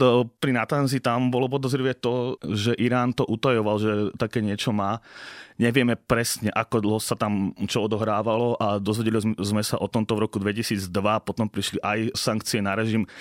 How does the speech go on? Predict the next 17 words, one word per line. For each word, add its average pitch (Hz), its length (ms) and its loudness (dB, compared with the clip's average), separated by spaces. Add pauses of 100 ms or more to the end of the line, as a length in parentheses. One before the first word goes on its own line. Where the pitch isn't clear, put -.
(460)
Irán 127 420 2 (220)
opakuje, 127 560 2
že 110 160 0
nevyrába 110 1120 2
jadrovú 107 400 0
zbraň, 104 400 -2 (160)
ani 117 320 0
oficiálne 127 480 0
nemôže 117 480 2
povedať 117 320 0
nič 113 240 0
iné, 104 160 0
lebo 113 320 0
on 113 160 -2
podpísal 110 560 -4
dohodu 113 320 0
o 110 240 -2